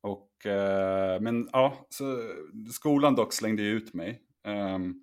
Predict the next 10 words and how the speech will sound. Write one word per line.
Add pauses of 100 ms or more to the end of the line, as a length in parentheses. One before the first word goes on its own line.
(360)
jag
var
väl
re-,
redan
på
väg,
liksom, (180)
ut
därifrån.